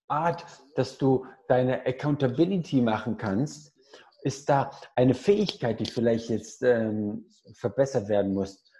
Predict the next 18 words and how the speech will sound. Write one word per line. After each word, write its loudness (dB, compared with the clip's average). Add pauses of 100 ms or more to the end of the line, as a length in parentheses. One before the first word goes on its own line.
(180)
Nun, 4 (260)
wenn 2
wir 6
jetzt 0
diese 0
Ressourcen, 0
die -2
wir 2
haben, 0 (260)
da 4
kommt 0 (260)
dieses -2
in 2
der 4
Mitte 0 (240)
mit -4
rauskommt. -4 (1400)
Dein, 2